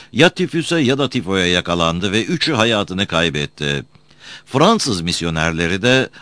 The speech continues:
aynı vahim acıyı çektiler ve onlar daha büyük saldırı tehdidi altındaydılar. Suç tespiti ve bu korkunç can ve mal kaybının nedenlerini tahlil etmek kolay bir iş değil. Hiçbir Müslüman zümre suçtan muaf tutulamaz.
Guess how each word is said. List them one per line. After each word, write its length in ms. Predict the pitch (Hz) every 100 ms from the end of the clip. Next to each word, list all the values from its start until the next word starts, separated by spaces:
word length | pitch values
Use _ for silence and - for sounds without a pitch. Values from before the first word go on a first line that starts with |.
| -
aynı 360 | 180 196 175
vahim 300 | 143 135 147
acıyı 320 | 127 92 113 131
çektiler 540 | 117 113 107 113 110
ve 40 |
onlar 480 | 101 107 98 95 87
daha 260 | 90 107 85
büyük 240 | 90 92
saldırı 460 | - 98 85 90 101
tehdidi 520 | 90 76 80 90 87
altındaydılar. 1120 | 82 76 85 76 76 82 69 69 65 64 - _ _ _ _ _ _ _ _ _ _ _ _ - - - - - -
Suç 360 | - - 247 -
tespiti 640 | - 80 - 82 78 110
ve 140 | 104 104
bu 80 | 127
korkunç 440 | 151 123 175 143
can 280 | 135 165 151
ve 80 | 147
mal 260 | 104 139
kaybının 540 | 143 82 80 80 107 98
nedenlerini 600 | 117 135 120 123 113 143
tahlil 460 | 127 117 101 127
etmek 360 | 110 - 117 -
kolay 340 | 95 90 90
bir 80 | 76
iş 240 | 80 -
değil. 260 | 76 73 71 67 - _ - - -
Hiçbir 440 | 254 - 110 90
Müslüman 580 | 82 85 - 82 92 98
zümre 380 | 82 139 135 180
suçtan 480 | - 156 - 151
muaf 400 | 120 120 135 139
tutulamaz. 720 | - 98 85 82 80 69 65